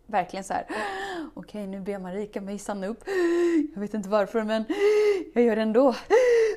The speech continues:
För det är nog lite intressant det här, för att det känns som att det är lite skönt. Jag vet inte varför, men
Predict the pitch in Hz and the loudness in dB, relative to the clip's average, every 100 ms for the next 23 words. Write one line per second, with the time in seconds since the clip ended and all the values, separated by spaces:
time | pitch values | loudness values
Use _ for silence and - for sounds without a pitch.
0 | - - 247 240 208 254 285 - 269 269 | -2 0 2 2 0 0 -2 0 -2 -2
1 | 254 208 180 190 175 160 180 170 170 - | -4 -6 -6 -4 -4 -4 -6 -6 -10 -8
2 | - 285 - - 160 151 175 170 165 165 | -2 0 -2 -6 -12 -6 -4 -4 -6 -12
3 | - 196 294 285 - - 175 170 175 185 | -10 -4 -4 -4 -10 -16 -14 -12 -8 -6
4 | 180 147 165 160 165 | -6 -6 -8 -8 -8